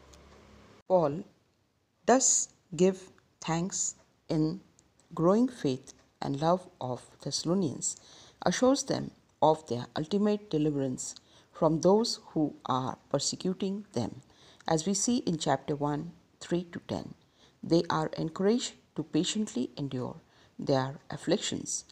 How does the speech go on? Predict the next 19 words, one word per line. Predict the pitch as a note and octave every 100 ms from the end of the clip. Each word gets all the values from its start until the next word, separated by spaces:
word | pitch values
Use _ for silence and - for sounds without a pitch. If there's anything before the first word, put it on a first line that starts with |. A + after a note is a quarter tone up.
| _ _ _
knowing | D#3+ G#3 B3 C#4+ -
that | - B2 B2
the | -
Lord | B2 C#3+ E3 F3+ - _ _ _ _ -
Jesus | F#3+ G#3 - G#3 - - -
will | C#3 C#3 D3 -
judge | - F3+ - - _ _ _ -
their | D3 C3 - _ _ _ _
persecutors | D3+ D3 - - G3+ G3+ - - - - - _ _ _ _
when | E3+ A3 B3+ D#4 -
he | - B2+ -
is | C#3 -
revealed | C#3 D3 G3+ A#3+ - _ _
from, | - - C3 C3 C3+ - _ _ _ _ _ _ _
yes, | B2 - - - - -
heaven | - E3 F#3 B2 - _ _ _ _ -
with | E3 G#3+
his | C#3+ C3+ - -
mighty | - C#3+ D#3 D#3+